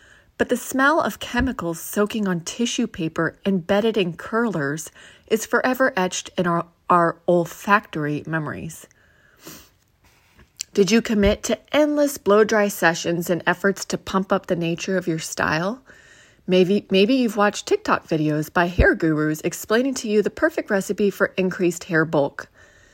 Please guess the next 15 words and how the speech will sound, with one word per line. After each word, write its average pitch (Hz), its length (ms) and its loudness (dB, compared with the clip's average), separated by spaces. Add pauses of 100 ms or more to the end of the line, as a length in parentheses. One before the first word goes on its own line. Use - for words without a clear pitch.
(400)
Have 196 160 0
you 214 80 2
purchased 226 580 0
a 190 80 0
multitude 214 880 0
of 202 160 -4
mass-enhancing 180 840 -4
products, 180 720 0
including, 190 680 2 (440)
but 160 120 2
not 214 200 4
limited 226 340 2
to, 165 420 0 (400)
dry 170 220 4
shampoo, 220 720 0